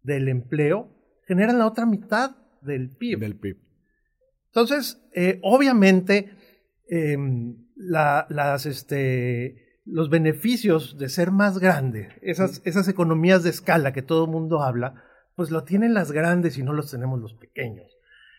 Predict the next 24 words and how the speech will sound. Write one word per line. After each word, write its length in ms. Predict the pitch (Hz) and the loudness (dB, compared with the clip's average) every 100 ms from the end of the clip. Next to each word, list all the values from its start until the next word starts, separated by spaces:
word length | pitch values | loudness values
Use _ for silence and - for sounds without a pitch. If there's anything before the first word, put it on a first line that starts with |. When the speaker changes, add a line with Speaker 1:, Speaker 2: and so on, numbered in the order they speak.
| _ | _
Speaker 1:
Si 160 | - | -16
tú 200 | 143 220 | -4 2
mides, 440 | 233 240 220 180 123 | 4 6 6 2 2
bueno, 360 | 165 147 120 - _ _ - | 0 0 -4 -8 _ _ -4
eh, 920 | 160 156 147 139 139 139 139 135 135 139 - _ _ _ _ _ _ _ | 0 2 0 -2 -2 -2 -2 -4 -6 -10 -20 _ _ _ _ _ _ _
setenta 380 | 196 196 185 190 | 2 4 6 6
y 40 | |
dos 320 | 208 202 208 | 6 4 0
por 160 | 214 214 | 0 0
ciento 260 | 214 208 202 | 0 2 2
del 140 | 202 | 4
empleo, 440 | 180 185 202 196 | 2 2 4 4
cincuenta 380 | 170 165 165 160 | 4 0 -2 2
y 40 | 165 | 2
dos 160 | 185 | 2
por 180 | 185 185 | 0 -2
ciento 340 | 196 180 185 | 0 0 0
del 180 | 185 180 | 0 0
pib, 380 | 180 220 185 123 - _ _ _ _ _ _ _ _ _ _ _ _ _ | 0 2 2 0 -16 _ _ _ _ _ _ _ _ _ _ _ _ _
¿cuánta 480 | - 208 214 208 196 | 2 4 6 2 -2
gente 640 | - 220 220 214 202 156 | -2 0 2 2 0 -2
necesitas 920 | 139 127 131 131 180 180 120 107 - _ | -2 -2 -4 -4 -6 -4 -8 -8 -16 _
para 300 | - 127 123 | -4 -4 -4
producir 840 | - 135 127 123 120 - 180 180 | -10 -6 -4 -4 -6 0 2 2